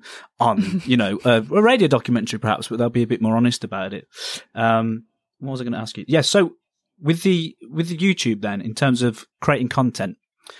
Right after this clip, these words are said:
Speaker 1: 'cause looking in at someone, c-, do you post in, is it once a week or a couple of times a week at the moment?
Speaker 2: Yeah, at, at least once a week.
Speaker 1: At least once a
Speaker 2: At
Speaker 1: week.
Speaker 2: least,
Speaker 1: So you're
Speaker 2: yeah.
Speaker 1: finding a coup-, three or four days worth of work for one video a week.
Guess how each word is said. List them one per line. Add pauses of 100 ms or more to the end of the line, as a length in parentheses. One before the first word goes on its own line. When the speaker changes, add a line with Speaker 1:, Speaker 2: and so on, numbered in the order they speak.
(120)
Speaker 1:
'cause
looking
in
at
someone, (100)
c-,
do
you
post
in, (360)
is
it
once
a
week
or
a
couple
of
times
a
week
at
the
moment? (800)
Speaker 2:
Yeah,
at,
at
least
once
a
week.
Speaker 1:
At
least
once
a
Speaker 2:
At
Speaker 1:
week.
Speaker 2:
least,
Speaker 1:
So
you're
Speaker 2:
yeah.
Speaker 1:
finding
a
coup-,
three
or
four
days
worth
of
work
for
one
video
a
week.